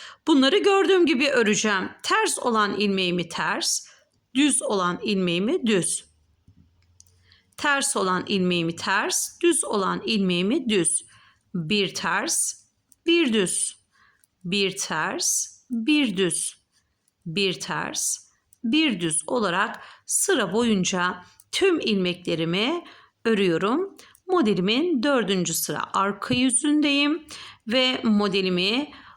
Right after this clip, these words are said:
bu sırayla bir kez kurmuş oldum ama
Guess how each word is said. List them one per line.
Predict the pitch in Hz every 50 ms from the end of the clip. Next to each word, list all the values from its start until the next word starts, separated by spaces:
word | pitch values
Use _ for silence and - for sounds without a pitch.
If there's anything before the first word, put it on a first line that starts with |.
| _ _ -
bu | 185 185 180 185 233 240 226 214 - -
sırayla | - - - - 254 202 214 190 175 165 190 208 226 233 220 190 170 170
bir | 220 214 208 208 -
kez | - 262 302 320 - -
kurmuş | - - 269 254 254 285 370 - - -
oldum | 339 311 277 196 214 208 -
ama | - 202 196 185 180 170 175